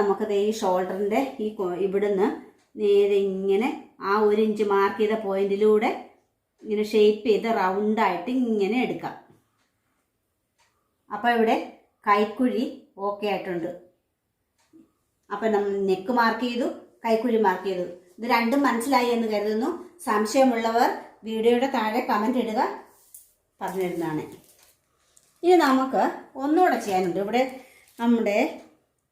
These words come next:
ഈ വേസ്റ്റിൻ്റെ ഭാഗത്തെ വണ്ണം ഫ്രണ്ട് ഭാഗത്തെ കഴിഞ്ഞ് നമുക്കിവിടെ ഒരു ഇഞ്ച് ഇങ്ങനെ പുറകോട്ടൊന്ന് അടയാളപ്പെടുത്തണം. ഈ താഴത്തെ ഭാഗം ഉണ്ടല്ലോ, കാണാവോ?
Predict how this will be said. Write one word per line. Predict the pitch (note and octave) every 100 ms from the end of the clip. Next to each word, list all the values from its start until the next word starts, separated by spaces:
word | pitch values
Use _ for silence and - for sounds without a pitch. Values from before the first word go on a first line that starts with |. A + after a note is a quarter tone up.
| A#3+
ഈ | A#3 A3+ - - - G#3+
വേസ്റ്റിൻ്റെ | C#4 C#4 F4 E4 C#4+
ഭാഗത്തെ | A3 G3+ G3 G3 F#3+
വണ്ണം | F3+ G3 - - _ _ _ _ _ _ _ _ _ _ _ -
ഫ്രണ്ട് | C4 C#4+ D#4 D#4+
ഭാഗത്തെ | A#3 - G3
കഴിഞ്ഞ് | F#3 F#3+ A#3+
നമുക്കിവിടെ | A#3 A#3+ B3 G3+ G#3 C#4 - - -
ഒരു | A#3 C#4
ഇഞ്ച് | F#3 F#3+ G3
ഇങ്ങനെ | F#3+ G3+ C4+ C#4
പുറകോട്ടൊന്ന് | G#3 G#3 A3+ A3+ B3 C4 G3+ F#3
അടയാളപ്പെടുത്തണം. | F3+ F3 F3+ D#3 D3+ C#3+ - - - _ -
ഈ | B3+ C#4
താഴത്തെ | B3+ C#4 C4+ D4
ഭാഗം | C4+ B3 G#3
ഉണ്ടല്ലോ, | E3+ E3 - -
കാണാവോ? | A#3+ A3 G#3